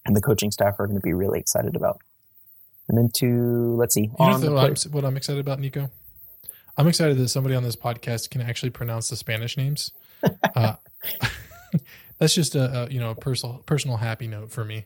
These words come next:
Speaker 1: Well, I mean, I, it, it, just to, you know, let's keep it going 'cause we, on, on the players that, uh, have left, we got David Rodriguez, who went to, um, Atleti-,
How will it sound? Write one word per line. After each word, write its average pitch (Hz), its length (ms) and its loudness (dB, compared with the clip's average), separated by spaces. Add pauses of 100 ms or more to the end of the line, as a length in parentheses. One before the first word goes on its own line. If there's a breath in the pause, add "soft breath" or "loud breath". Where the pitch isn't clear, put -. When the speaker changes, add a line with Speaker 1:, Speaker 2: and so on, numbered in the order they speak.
(400 loud breath)
Speaker 1:
Well, 127 120 8
I 120 60 12
mean, 131 200 4
I, 123 80 4
it, 143 400 2 (100)
it, 147 260 4
just - 220 2
to, 202 60 2
you 165 220 4
know, 147 320 -2
let's 160 220 4
keep 190 180 2
it 185 60 4
going 156 260 2
'cause 131 200 0
we, 135 100 0
on, 135 360 0
on 143 140 4
the 139 80 4
players 170 360 2
that, 135 160 2
uh, 117 360 4
have 123 180 2
left, 139 220 4
we 127 80 -4
got 123 220 2
David 123 420 2
Rodriguez, 139 600 2
who 120 120 2
went 123 200 0
to, 113 280 0 (440 soft breath)
um, 107 260 4
Atleti-, 127 440 2